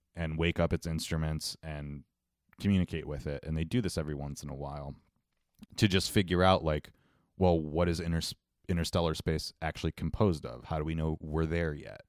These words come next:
Like, there's all these different levels to the outer solar system that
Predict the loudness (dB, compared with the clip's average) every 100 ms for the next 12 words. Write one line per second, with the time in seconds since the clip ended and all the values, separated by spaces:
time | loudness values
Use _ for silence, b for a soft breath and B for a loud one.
0 | -10 -8 -4 0 4 4 4 2 -2 -2
1 | 4 4 4 2 0 -4 -4 -2 2 2
2 | 2 0 0 2 0 -4 -6 -6 -6 -6
3 | -10 b b b b b b b b b
4 | b -2 0 0 -4